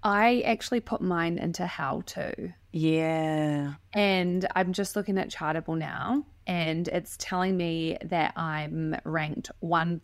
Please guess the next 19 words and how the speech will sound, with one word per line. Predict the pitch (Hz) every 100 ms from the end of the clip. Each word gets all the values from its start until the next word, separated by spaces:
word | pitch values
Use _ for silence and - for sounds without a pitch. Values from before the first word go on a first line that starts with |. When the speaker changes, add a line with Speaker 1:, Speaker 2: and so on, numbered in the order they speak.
| -
Speaker 1:
thirty-six. | 165 156 156 - - 175 - - - - - - -
Speaker 2:
Yes. | - 147 - - -
Speaker 1:
And | 202
it | 170
looks | 180 180 -
like | 185 -
the | 190
first | - 190 185 190 -
one | 170 170
on | 165
a | 165
how | 160 165
to | - 175 175 165 -
is | 165 165 160 - - -
a | -
ten-minute | - 202 180 170 165 -
homeschooling, | - 180 180 - 185 208 247 311
so | -
little | 180 170 170